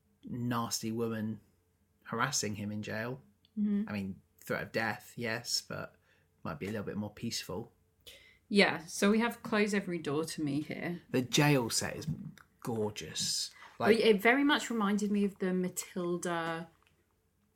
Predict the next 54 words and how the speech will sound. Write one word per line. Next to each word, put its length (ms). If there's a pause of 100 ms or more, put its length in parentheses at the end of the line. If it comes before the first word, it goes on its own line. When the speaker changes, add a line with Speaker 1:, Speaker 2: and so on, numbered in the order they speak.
(960)
Speaker 2:
the 120
school 560
gate, 580
Speaker 1:
Yes. 340
Speaker 2:
where 160
the 100
kids 320
can 200
climb 320
up 160
it 60
and 160
look 180
through 240
Speaker 1:
Yeah. 120
Speaker 2:
certain 200
parts 380
of 80
Speaker 1:
'Cause 80
Speaker 2:
it. 20
Speaker 1:
that 240
drops 380
down 300
and 100
you 40
have, 120
like, 200
a 40
little 180
gate 400
in 60
the 80
middle, 160
but 100
you 60
have 220
the 60
kids 280
kind 160
of 80
staring 640
through, 160
and 100
some 120
of 80
them 100
are 60
climbing 340
up 160
as 80
they 100
watch 280
Joseph's 380
story. 440